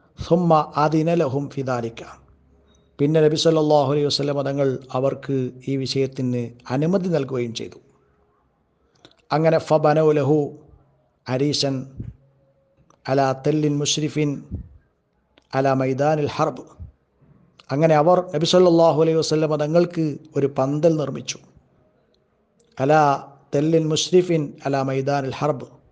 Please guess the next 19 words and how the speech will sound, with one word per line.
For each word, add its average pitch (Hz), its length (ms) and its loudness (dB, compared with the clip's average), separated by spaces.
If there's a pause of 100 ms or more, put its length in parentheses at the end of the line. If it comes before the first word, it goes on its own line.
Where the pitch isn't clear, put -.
(200)
യുദ്ധക്കളത്തിന്, 160 680 0 (380)
യുദ്ധക്കളത്തിലേക്ക് 165 880 0 (960)
അഭിമുഖമായി 180 760 4
നിൽക്കുന്ന 147 360 -2 (920)
ചെറിയ 156 320 0 (500)
ആ 147 60 4 (140)
കുന്നിൻ്റെ 160 400 0
മുകളിൽ, 151 300 2 (540)
ചെറിയ 156 240 4 (120)
കുന്നിൻ്റെ 170 400 2
മുകളിലായിട്ട് 151 640 2 (880)
നബി 135 120 0 (100)
സല്ലല്ലാഹു 147 460 2
അലൈഹി 139 160 -4
വസല്ലമ 131 380 -6
തങ്ങൾക്ക് 127 380 -6 (280)
അവർ 117 140 -4 (420)
പന്തൽ 123 340 -2
നിർമ്മിച്ചു. - 360 -12